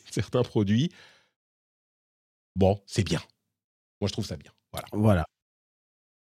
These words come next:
Speaker 1: Euh,
Speaker 2: Non, mais
Speaker 1: mo-
Speaker 2: c'est bien, c'est bien, parce que c'est, c'est, c'était, c'était vraiment, on était à la, enfin, je veux dire, à la limite de l'arnaque. Non, mais on, c'était vraiment de l'arnaque,
Speaker 1: Ah bah, il y en
Speaker 2: quoi.
Speaker 1: avait,
Speaker 2: Donc,
Speaker 1: oui,
Speaker 2: euh,
Speaker 1: c'était carrément ça,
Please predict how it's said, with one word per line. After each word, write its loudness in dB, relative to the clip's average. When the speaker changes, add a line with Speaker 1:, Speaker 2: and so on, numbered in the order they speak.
Speaker 1:
Euh, 10
Speaker 2:
Non, 8
mais 8
Speaker 1:
mo- 8
Speaker 2:
c'est 6
bien, 6
c'est -2
bien, 2
parce -2
que -6
c'est, -4
c'est, -6
c'était, 2
c'était 0
vraiment, 4
on 2
était 2
à 6
la, 2
enfin, -4
je -6
veux -4
dire, 4
à 4
la 6
limite 4
de 6
l'arnaque. 2
Non, 0
mais -2
on, -4
c'était -6
vraiment 2
de 0
l'arnaque, 6
Speaker 1:
Ah 10
bah, 10
il 6
y 4
en 4
Speaker 2:
quoi. 4
Speaker 1:
avait, 6
Speaker 2:
Donc, 4
Speaker 1:
oui, 2
Speaker 2:
euh, -2
Speaker 1:
c'était -2
carrément -2
ça, -6